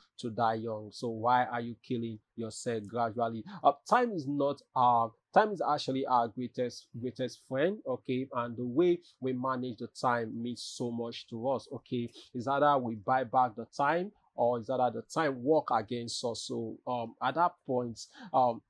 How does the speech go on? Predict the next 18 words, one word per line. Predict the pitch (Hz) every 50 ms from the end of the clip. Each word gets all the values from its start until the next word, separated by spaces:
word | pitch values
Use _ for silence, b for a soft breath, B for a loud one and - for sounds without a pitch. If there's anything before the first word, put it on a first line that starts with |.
| -
um, | 147 135 120 - - 117
you, | 131 135 127 120
you, | 131 131 127 123
you | 131 127 117
get | 107 151 156 151 120
disadvantage | 131 123 - - 143 127 107 - 143 143 147 143 - - 139 127 110 98
with | 117 127 120 - - - _ _
working | 127 127 131 135 - - 143 131 123
with | 123 113 -
your | 127 123
time. | - - - 143 135 120 110 B B 247 226 B
So, | - - 165 151 147 143 -
uh, | - 151 147
because | 139 131 147 - 202 226 220 -
of | 233 165
that, | 160 143 131 - -
um, | 131 127 123
Apostle, | 127 - - 139 131 - - - 131 120